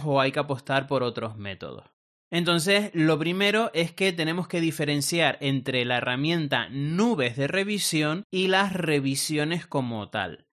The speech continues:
Las nubes de revisión, que son básicamente para la tarea del que revisa, son una herramienta que está en la pestaña Anotar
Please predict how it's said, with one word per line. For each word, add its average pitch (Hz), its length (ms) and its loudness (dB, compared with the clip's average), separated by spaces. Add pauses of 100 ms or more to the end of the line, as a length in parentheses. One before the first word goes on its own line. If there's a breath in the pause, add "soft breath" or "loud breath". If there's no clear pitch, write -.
Las 143 220 2
nubes 220 260 4
de 214 80 4
revisión, 180 840 0 (100)
que 135 100 -6
son 143 220 2
básicamente 139 580 0
para 113 300 2
la 110 180 2
tarea 123 580 2
del 127 320 -2
que 120 160 -2
revisa, 127 840 -2 (140)
son 185 220 2
una 202 140 2
herramienta 160 680 2
que 160 60 -2
está 143 500 2
en 135 120 0
la 117 100 0
pestaña 120 560 -2
Anotar 175 640 2